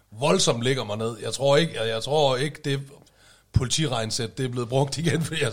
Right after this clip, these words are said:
altså, de virkelig, altså sådan amerikansk fodboldspiller, tackling. Bang!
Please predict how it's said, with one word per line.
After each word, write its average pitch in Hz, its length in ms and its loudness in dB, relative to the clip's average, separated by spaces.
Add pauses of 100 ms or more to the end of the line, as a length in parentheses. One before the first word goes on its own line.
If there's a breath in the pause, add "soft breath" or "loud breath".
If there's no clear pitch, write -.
(120)
altså, 120 240 -2 (480 soft breath)
de 139 60 -12 (100)
virkelig, 147 460 2
altså 113 160 -4
sådan 135 240 -2 (220)
amerikansk 131 640 0
fodboldspiller, 120 840 -4 (120)
tackling. 113 460 -8 (760)
Bang! 82 300 8